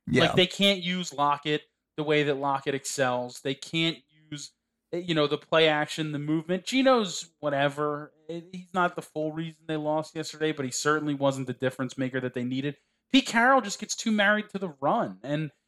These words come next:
Speaker 2: you know, you have this running back by committee with no Chris Carson. It's, it's Alex Collins, it's Rashad Penny, it's D J Dallas, it's Travis Homer. There, there's no consistency, and you're just running the ball. You have,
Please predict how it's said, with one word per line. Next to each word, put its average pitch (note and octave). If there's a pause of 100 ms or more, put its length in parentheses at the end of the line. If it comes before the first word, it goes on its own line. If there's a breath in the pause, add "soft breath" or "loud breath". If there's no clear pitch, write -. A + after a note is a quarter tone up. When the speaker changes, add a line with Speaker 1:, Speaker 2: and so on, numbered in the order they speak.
(160)
Speaker 2:
you F#3+
know, F#3
you F#3
have G3
this G3
running F3+
back E3+
by D#3+
committee F3
with C#3
no D#3
Chris D#3
Carson. E3+ (540)
It's, - (100)
it's E3
Alex E3
Collins, F#3+
it's -
Rashad D3+
Penny, F3
it's C#3
D D3+
J C#3+
Dallas, D#3+
it's -
Travis D#3
Homer. E3+ (260)
There, F#3
there's F3+
no G#3+
consistency, G3+
and D3
you're D#3
just E3+
running G3
the F3+
ball. D#3
You F#3+
have, A3+